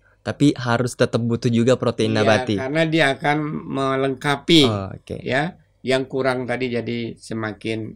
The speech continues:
Speaker 2: eh, lengkap.
Speaker 1: Oke.
Speaker 2: Maksudnya jadi ada gitu ya.
Speaker 1: Hmm. Oke.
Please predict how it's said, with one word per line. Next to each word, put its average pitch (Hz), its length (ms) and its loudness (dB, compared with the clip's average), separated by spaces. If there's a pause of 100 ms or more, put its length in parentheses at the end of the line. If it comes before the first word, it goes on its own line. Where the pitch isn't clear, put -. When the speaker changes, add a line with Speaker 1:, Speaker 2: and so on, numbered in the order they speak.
(160)
Speaker 2:
eh, 120 220 -10
lengkap. 123 440 -4
Speaker 1:
Oke. - 220 -8
Speaker 2:
Maksudnya 127 400 -6
jadi 120 260 -6
ada 127 440 -2
gitu 110 280 -6
ya. 117 200 -2
Speaker 1:
Hmm. - 480 -20
Oke. - 160 -18